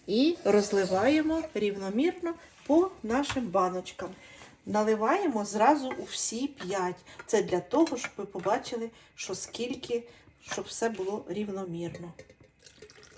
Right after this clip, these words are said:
Так, раз.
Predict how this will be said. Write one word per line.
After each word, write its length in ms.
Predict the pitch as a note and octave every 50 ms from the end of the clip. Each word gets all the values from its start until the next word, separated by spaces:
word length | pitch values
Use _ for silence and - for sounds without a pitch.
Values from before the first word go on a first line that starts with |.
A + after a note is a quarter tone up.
| - - - - - - - - - - - - - - - - - - - - - - - - - - - - _ _ - - - - - _ _ _ -
Так, 140 | - - - - -
раз. 540 | - G#3 A#3+ C#4+ D4+ - - - - -